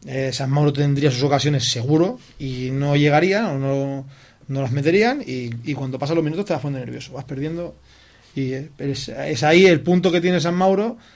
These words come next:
de que lo ves que dices, "Ostras, eh, minuto noventa y uno es capaz de marcar dos goles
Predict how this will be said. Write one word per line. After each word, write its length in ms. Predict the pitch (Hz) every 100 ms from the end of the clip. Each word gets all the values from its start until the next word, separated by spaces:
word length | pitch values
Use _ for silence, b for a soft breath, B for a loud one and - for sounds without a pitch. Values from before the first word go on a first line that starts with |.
| B _
de 360 | 143 170 220 226
que 100 | 139
lo 120 | 120
ves 180 | 131 151
que 120 | - 147
dices, 240 | 131 135
"Ostras, 280 | - - - _ _ _ _ _ _ _ -
eh, 260 | 127 - 147
minuto 200 | 139 143
noventa 300 | 143 143 143
y 80 | 160
uno 120 | 135
es 60 |
capaz 160 | 131 139
de 60 | 143
marcar 320 | 139 135 135
dos 140 | 139
goles 380 | 117 165 208 220